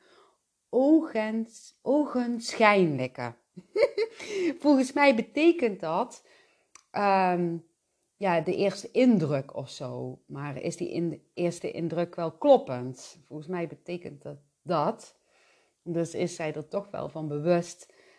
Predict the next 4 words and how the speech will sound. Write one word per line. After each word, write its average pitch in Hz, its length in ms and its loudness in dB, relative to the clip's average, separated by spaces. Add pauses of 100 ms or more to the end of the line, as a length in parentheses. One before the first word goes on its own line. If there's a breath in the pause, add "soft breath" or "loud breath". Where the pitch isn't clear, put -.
(160 soft breath)
dat 165 320 -2
ze 151 340 -2 (100)
dus, 139 480 -8 (500)
ja, 151 380 0